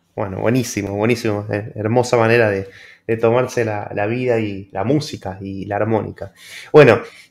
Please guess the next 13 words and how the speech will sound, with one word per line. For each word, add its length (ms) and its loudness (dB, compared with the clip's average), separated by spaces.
te, 520 2
te 100 -20
quiero 220 2
súper 340 2
agradecer. 760 -2
La 120 -12
verdad 280 -2
que, 520 -2
que, 760 -10
que 120 -12
es 240 -14
un 160 -4
honor. 460 4